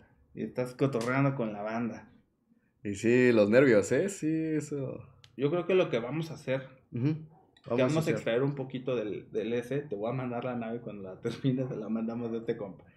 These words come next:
Speaker 1: Y
Speaker 2: Mándame.
Speaker 1: hacemos unos, este, videos en conjunto de, de cómo estuvo el
Speaker 2: Sí,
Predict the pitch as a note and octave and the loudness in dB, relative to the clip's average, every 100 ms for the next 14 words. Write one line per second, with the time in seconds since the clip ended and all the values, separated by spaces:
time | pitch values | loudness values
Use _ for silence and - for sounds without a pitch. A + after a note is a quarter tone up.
0 | _ - F3 F3+ C3+ C#3 C3+ C3+ C3 B2+ | _ 2 2 4 4 4 4 2 2 0
1 | B2 A2 - A2 G#2+ G#2 G#2+ A#2+ B2 C3+ | -2 -6 -4 -4 -4 -4 -4 -2 0 -2
2 | A2+ G#2+ C3 C3 D3+ C3+ - - _ _ | -4 -6 -6 -2 -2 -4 -6 -14 _ _
3 | _ _ - A2+ B2 B2 - B2 B2 | _ _ -12 -6 -4 -4 0 2 8